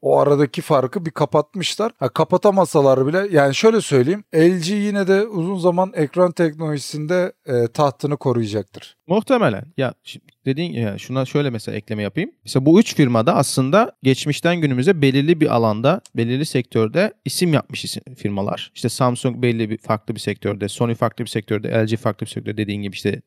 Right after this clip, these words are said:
Speaker 2: televizyon ve ekran noktasında. Ama fakat büyüdükçe, bu firmalar kar paylarını arttırdıkça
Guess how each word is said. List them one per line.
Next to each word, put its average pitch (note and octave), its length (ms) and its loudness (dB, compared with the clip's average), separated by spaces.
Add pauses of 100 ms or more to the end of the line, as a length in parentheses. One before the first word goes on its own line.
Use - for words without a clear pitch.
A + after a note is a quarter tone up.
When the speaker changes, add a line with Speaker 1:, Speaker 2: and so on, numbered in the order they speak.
Speaker 2:
televizyon G2+ 580 -2
ve A2+ 60 -4
ekran G2+ 440 -2
noktasında. A2 540 -6 (160)
Ama E3+ 160 2
fakat A#3 380 2 (220)
büyüdükçe, F#3+ 720 4
bu E3+ 60 0
firmalar E3 480 2 (180)
kar D3 180 4
paylarını C3 400 2
arttırdıkça C#3 720 -2